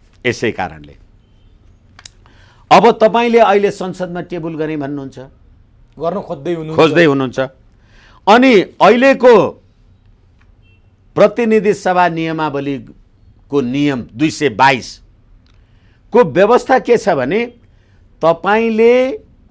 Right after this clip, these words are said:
Speaker 1: त्यो विदेशीसँग गरेको सन्धिको, सम्झौताको नेपालीकरण प्रतिलिपि प्रस्तुत गर्नुपर्छ। अनि एमसिसीको सहायता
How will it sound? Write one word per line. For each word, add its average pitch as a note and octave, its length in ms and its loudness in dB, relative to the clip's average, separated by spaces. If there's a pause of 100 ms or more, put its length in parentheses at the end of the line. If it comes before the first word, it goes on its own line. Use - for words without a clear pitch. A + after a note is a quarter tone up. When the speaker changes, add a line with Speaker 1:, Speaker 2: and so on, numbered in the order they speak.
(560)
Speaker 1:
त्यो B3 200 -2
विदेशीसँग G#3 840 -4 (220)
गरेको D#3 380 -4
सन्धिको, C3+ 680 -10
सम्झौताको A#2 920 -10 (300)
नेपालीकरण C#3+ 960 -8
प्रतिलिपि G2+ 600 -18
प्रस्तुत E2 480 -20
गर्नुपर्छ। D#2 400 -20 (2000)
अनि G#3+ 380 4 (960)
एमसिसीको B3 760 0
सहायता F3 720 2